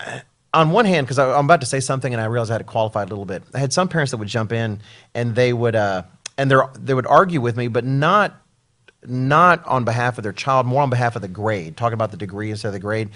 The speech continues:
"Well, why'd you give my kid a B? He should have had an A." It's like, "Well, you did this and this." I had one parent tell me, "Well, my kid shouldn't have to do any homework or shouldn't have to study. He should just learn it in class and make a bunch of A's." It's like, "No, your kid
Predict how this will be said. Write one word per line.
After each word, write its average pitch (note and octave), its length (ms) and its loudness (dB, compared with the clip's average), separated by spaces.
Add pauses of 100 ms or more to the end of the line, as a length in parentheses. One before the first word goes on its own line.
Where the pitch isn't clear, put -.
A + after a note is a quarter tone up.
(240)
"Well, A2+ 100 -2
why'd C#3+ 160 6
you C3 60 -4
give C3+ 120 -2
my B2+ 120 -2
kid A#2 200 -4
a G2+ 40 -6
B? G2+ 260 -6
He G#2 80 -8
should A2 160 -6
have A2+ 100 -2
had G#2 100 -2
an G2 80 -6
A." G#2+ 140 -2
It's F2+ 120 -8
like, G2+ 100 -8
"Well, C#3 260 0
you G#2+ 120 -8
did G2+ 360 -10
this A2+ 220 -4
and G2 100 -10
this." G#2+ 220 -6 (320)
I C3 60 0
had C3 80 4
one C#3 160 0
parent B2+ 260 -2
tell B2 140 -2
me, A2+ 180 -4 (380)
"Well, C4+ 100 -2
my D#3 120 2
kid C#3 180 -6
shouldn't D#3 240 0
have A3 120 -2
to B2 80 -6
do G2 280 -6
any G#2+ 180 -8
homework G#2+ 440 -4
or G#2+ 40 -10
shouldn't C#3+ 220 -4
have G3 160 0
to A2+ 80 -8
study. F#2 320 -6
He G2+ 140 -8
should A2+ 120 -6
just A2 140 -6
learn A#2+ 140 -2
it - 20 -6
in A2 80 -10
class A2+ 340 -6
and G#2 60 -12
make G#2+ 160 -8
a - 20 -6
bunch G#2+ 220 -6
of - 80 -6
A's." C#3 280 -6
It's G2+ 120 -8
like, G2+ 140 -4 (180)
"No, G2+ 320 -8
your A2+ 180 -6
kid F2+ 380 -10